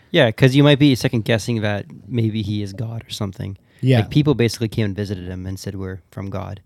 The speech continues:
Speaker 2: Yeah.
Speaker 1: And so
Speaker 2: So
Speaker 1: it's like, I mean, if I knew a hundred percent sure this was the creator of the universe promising me something, I might believe it. But it might be hard to have faith that, 'cause your brain just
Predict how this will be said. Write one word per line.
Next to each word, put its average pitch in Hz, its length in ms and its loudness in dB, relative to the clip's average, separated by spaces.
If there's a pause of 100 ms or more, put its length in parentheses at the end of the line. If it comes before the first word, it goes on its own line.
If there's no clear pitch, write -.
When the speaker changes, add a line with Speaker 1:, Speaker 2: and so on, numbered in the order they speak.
(120)
Speaker 2:
Yeah. 113 240 -6 (280)
Speaker 1:
And 101 440 -6
so 95 420 -8 (340)
Speaker 2:
So 139 380 2
Speaker 1:
it's - 220 -12 (400)
like, 120 460 -2 (140)
I 135 120 0
mean, 131 240 4
if 127 120 0
I 131 220 6
knew 127 220 4
a 117 60 4
hundred 117 200 2
percent 113 260 -2
sure 110 160 -2
this 107 220 -4
was 110 140 -2
the 113 100 -2
creator 120 480 2
of 107 80 0
the 107 80 0
universe 104 600 -2 (260)
promising 113 420 0
me 101 60 -4
something, 104 320 -4
I 110 80 -2
might 110 300 0
believe 95 260 -4
it. 110 160 -6 (580)
But 107 240 -2
it 127 100 0
might 120 160 4
be 123 100 0
hard 110 240 2
to 113 80 0
have 104 180 0
faith 107 360 -4
that, 107 260 -4
'cause 120 360 4
your 123 180 0
brain 123 420 2
just 110 320 -4